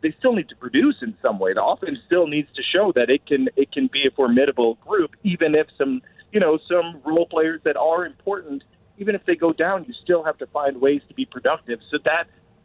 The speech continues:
that tells me you need a more well-rounded group of, uh, of core members. Uh, I, I don't know. I feel like when I say that, then I think back, I was like, "Well,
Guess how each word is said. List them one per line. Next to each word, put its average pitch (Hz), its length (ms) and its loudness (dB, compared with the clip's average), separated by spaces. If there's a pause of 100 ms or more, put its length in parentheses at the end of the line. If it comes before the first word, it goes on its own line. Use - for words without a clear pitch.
(140)
that 175 240 -2
tells 190 300 -4
me 160 380 -6 (100)
you - 160 -20
need 160 200 -2
a 151 40 2
more 135 340 4 (120)
well-rounded 123 840 -2
group 117 340 -18
of, 107 100 -12 (180)
uh, 104 220 -2
of - 200 -10
core 123 280 2
members. 107 480 -2 (440)
Uh, 113 260 0
I, 139 140 0 (120)
I 143 80 2
don't 151 320 2
know. 147 380 4 (460)
I 151 100 -2
feel 185 300 0
like 151 300 0 (280)
when - 140 -6
I 117 100 -6 (140)
say 160 160 4
that, 170 260 0
then 127 120 -4
I 110 80 -4 (120)
think 139 240 -6
back, 131 280 -2
I 123 40 -12
was 113 140 -14
like, 107 120 -20 (120)
"Well, 135 140 -20